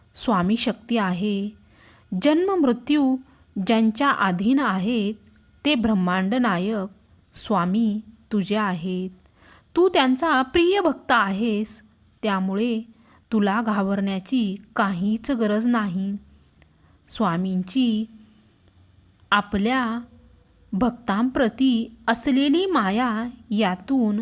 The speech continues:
दिसून येत आहे. चौथी ओळ आहे, "खरा होई जागा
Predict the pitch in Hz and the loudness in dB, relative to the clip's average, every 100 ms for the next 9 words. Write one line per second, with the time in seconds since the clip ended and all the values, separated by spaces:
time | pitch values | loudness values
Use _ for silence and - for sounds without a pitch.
0 | 240 - _ 208 180 190 208 220 220 190 | -6 -16 _ -4 -2 0 0 0 0 -2
1 | 190 175 175 180 185 196 - - _ _ | -2 -2 -2 -4 -6 -10 -14 -20 _ _
2 | _ _ _ _ _ _ _ _ _ _ | _ _ _ _ _ _ _ _ _ _
3 | _ _ _ _ _ _ _ - 208 180 | _ _ _ _ _ _ _ -2 0 0
4 | 180 233 196 190 208 185 240 214 226 - | 0 0 0 0 -2 -2 -2 -2 -6 -12
5 | - _ _ _ _ 233 220 190 247 220 | -20 _ _ _ _ 0 2 2 2 2
6 | 220 220 233 269 247 202 185 247 262 226 | 2 4 4 2 2 -2 0 0 0 -2